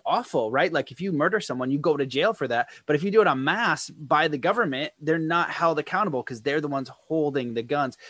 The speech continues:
So there's a reason why the First Amendment is freedom of speech. The Second Amendment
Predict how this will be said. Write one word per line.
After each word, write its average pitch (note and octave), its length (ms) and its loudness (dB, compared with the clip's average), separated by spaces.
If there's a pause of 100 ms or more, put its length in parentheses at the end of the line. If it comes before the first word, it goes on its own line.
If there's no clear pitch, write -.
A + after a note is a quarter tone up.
So C#3 140 -10
there's C3 180 -4
a A#2+ 60 -2
reason F3+ 380 2
why E3+ 320 4 (260)
the A2+ 100 -2
First F#3 460 2
Amendment F3 560 0 (340)
is C3+ 160 -2
freedom E3+ 480 0
of - 140 -4
speech. - 560 -8 (220)
The B2 100 -2
Second F3 640 0
Amendment D#3 680 0